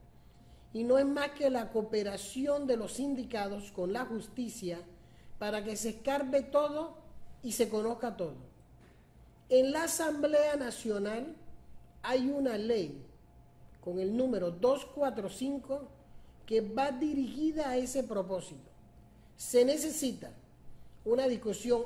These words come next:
amplia, profunda, pero que termine con un compromiso con la justicia para que el Ministerio Público, los fiscales y los jueces terminen de saber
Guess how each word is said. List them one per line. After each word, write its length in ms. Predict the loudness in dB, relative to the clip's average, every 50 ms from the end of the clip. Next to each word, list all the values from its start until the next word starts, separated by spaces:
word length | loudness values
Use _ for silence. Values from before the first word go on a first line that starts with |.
| -4 -4
amplia, 720 | 0 4 6 6 6 4 2 0 -2 -2 -2 -2 -4 -6 -10 -14 -20 -20 -20 -20 -20 -20 -20 -20 -20 -18 2 8
profunda, 840 | 8 10 10 10 8 6 4 4 4 4 4 0 0 -2 -6 -10 -12 -16 -20 -20 -20 -20 -20 -20 -20 -20 -20 -20 -20 -20 -8 4 10
pero 280 | 10 12 12 10 8
que 140 | 4 2 2
termine 640 | 4 4 4 4 4 2 2 4 4 4 2 2 2
con 220 | 4 6 6 6
un 200 | 4 0 0 0
compromiso 840 | 2 2 2 2 2 0 0 0 0 2 0 -2 -2 -2 -4 -4 0
con 340 | 4 4 4 4 4 0 0
la 100 | -2 -2
justicia 720 | -2 -2 -2 -4 -4 -4 -4 -4 -4 -4 -4 -8 -10 -10 -12 -16 -20 -20 -20 -20 -20 -20 -20 -20 -20 -12
para 260 | -8 -6 -4 -4 -4 -2
que 100 | -2 0
el 100 | 0 2
Ministerio 800 | 2 2 0 0 -2 0 4 6 6 8 6 4 2 0 0
Público, 460 | 0 0 0 2 2 0 -2 -4 -8 -14 -18 -20 -20 -20 -16 -10
los 220 | -6 -6 -6 -6
fiscales 800 | -6 -8 -8 -8 -10 -8 -4 -2 0 0 0 -2 -4 -6 -8 -10 -10 -12 -16 -16 -16 -14 -16 -10 -4
y 140 | 0 4 6
los 200 | 6 6 6 4
jueces 720 | -2 2 4 4 4 4 0 -4 -6 -6 -8 -8 -12 -16 -20 -20 -20 -20 -20 -20 -20 -20 -20 -20 -6 0
terminen 760 | 2 2 2 2 0 0 0 2 2 2 4 2 2 2 2
de 160 | 2 0 0
saber 800 | 0 -4 -4 -2 -2 -4 -4 0 4 6 8 8 6 4 -2 -8